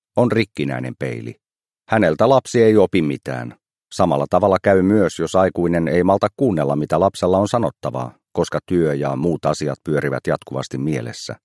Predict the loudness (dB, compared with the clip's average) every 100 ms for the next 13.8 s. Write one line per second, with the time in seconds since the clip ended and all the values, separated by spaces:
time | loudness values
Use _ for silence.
0 | _ _ _ _ _ _ _ _ 0 2
1 | 4 2 2 2 4 4 2 4 4 4
2 | 2 0 -2 _ -2 0 0 -2 0 2
3 | 4 2 0 2 2 4 2 2 4 4
4 | 4 2 2 2 2 0 -4 _ _ _
5 | -6 -2 0 2 2 2 2 2 2 0
6 | 0 -2 -2 0 2 4 2 -2 0 2
7 | 2 2 -2 -4 -6 0 0 0 -10 -16
8 | _ _ _ _ _ _ _ _ _ _
9 | _ _ 0 4 4 2 2 2 2 0
10 | 0 0 0 0 -2 -2 -2 -2 -4 -4
11 | -2 -2 -4 -2 0 -2 0 -2 0 0
12 | -2 -6 -6 -6 -8 -8 -10 -14 _ _
13 | -2 0 2 2 2 0 -2 -2